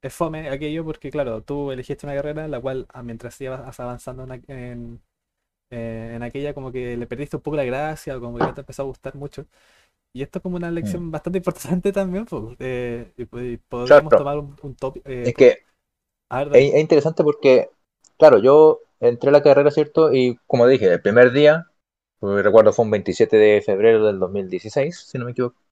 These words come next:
Speaker 2: si mi
Speaker 1: Ah,
Speaker 2: memoria no me falla.
Speaker 1: ya. No,
Speaker 2: Eh, lo
Speaker 1: diecisiete.
Speaker 2: primero que nos dijeron, dos mil diecisiete, perdón, sí. Lo, lo primero que, que nos dijeron ahí en el, en el edificio principal, cuando estábamos todos así como con, con típico, un,
Speaker 1: Con
Speaker 2: un
Speaker 1: ilusiones.
Speaker 2: cabro reci-, recién salido,
Speaker 1: <laughs>
Speaker 2: claro, un cabro recién salido, ¿cierto? De cuarto medio, o bueno,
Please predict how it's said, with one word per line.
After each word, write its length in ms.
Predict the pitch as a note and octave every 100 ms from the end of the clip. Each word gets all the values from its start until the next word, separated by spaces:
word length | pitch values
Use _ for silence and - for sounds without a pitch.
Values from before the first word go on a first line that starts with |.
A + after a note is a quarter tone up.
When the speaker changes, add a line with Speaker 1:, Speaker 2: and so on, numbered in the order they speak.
| _
Speaker 2:
si 140 | - A#2
mi 40 |
Speaker 1:
Ah, 60 | G#2+
Speaker 2:
memoria 200 | A2+ A#2
no 80 |
me 40 | A#2+
falla. 220 | C#3 E3+ _
Speaker 1:
ya. 280 | A#2+ B2 F3 _ _ _ _ _ - A2+
No, 140 | A2+
Speaker 2:
Eh, 340 | A2+ A2 A2 A2
lo 100 | A2
Speaker 1:
diecisiete. 0 |
Speaker 2:
primero 280 | A2 B2+ D3
que 100 | E3+
nos 80 |
dijeron, 320 | E3+ F#3 G3 - _ _ _
dos 100 | -
mil 80 | B2
diecisiete, 260 | A#2+ B2 F2+
perdón, 240 | F2+ F2
sí. 140 | F2+ F2+ _ _ _ _ _ _ _ _ _
Lo, 120 | - A2+
lo 160 | G#2+ B2+
primero 280 | B2 E3+ F#3
que, 200 | F#3+ F3+
que 80 | F3+
nos 80 |
dijeron 240 | F3+ F#3+ G3
ahí 160 | G3
en 60 | F#3+
el, 240 | - E3
en 160 | E3+ E3+
el 60 | D3+
edificio 260 | D3+ D3+
principal, 300 | E3 D#3 E3+
cuando 140 | E3 C#3
estábamos 280 | D#3+ D3 C3+
todos 180 | C#3+
así 80 | C#3+
como 200 | D3+ D3
con, 140 | C3+ C3+
con 400 | - A#2 A2+ A#2
típico, 340 | - G3 G3 F#3 F#3 F#3 F3+ F3+ F3+ D3
un, 300 | D3 D3+ D#3
Speaker 1:
Con 120 | C#3+ C3+
Speaker 2:
un 160 | C#3 C#3
Speaker 1:
ilusiones. 0 |
Speaker 2:
cabro 220 | E3+ D#3
reci-, 200 | D3+ B2+
recién 240 | C3 B2+ D#3
salido, 500 | D#3+ D3+ D#3 D3+ D3
Speaker 1:
<laughs> 0 |
Speaker 2:
claro, 280 | E3 C3+ B2
un 100 | C3
cabro 180 | D#3+ D#3
recién 200 | C#3+ D#3+
salido, 320 | E3 D3+ D#3+
¿cierto? 260 | E3 D#3+
De 80 | D#3
cuarto 240 | D#3 D#3 D3
medio, 440 | C3+ C#3+ D3 C#3+
o 140 | - A2
bueno, 200 | A2+